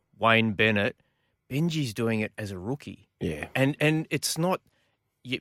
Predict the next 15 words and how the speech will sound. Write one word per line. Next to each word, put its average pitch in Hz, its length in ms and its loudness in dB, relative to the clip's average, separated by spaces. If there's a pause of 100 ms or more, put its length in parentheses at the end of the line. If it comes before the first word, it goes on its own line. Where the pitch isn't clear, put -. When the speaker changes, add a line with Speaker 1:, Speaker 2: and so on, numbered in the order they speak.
Speaker 1:
I 127 80 -6
mean, 123 160 2
they're 143 160 4
all 165 120 4
tough 120 280 -4
gigs, 110 260 -6
right? - 160 -16
But 101 80 -14
that's 139 240 -4
a 101 60 -6
particularly 101 560 -14
tough - 320 -18
gig - 260 -18 (340)
because 151 260 0
I, 180 340 -8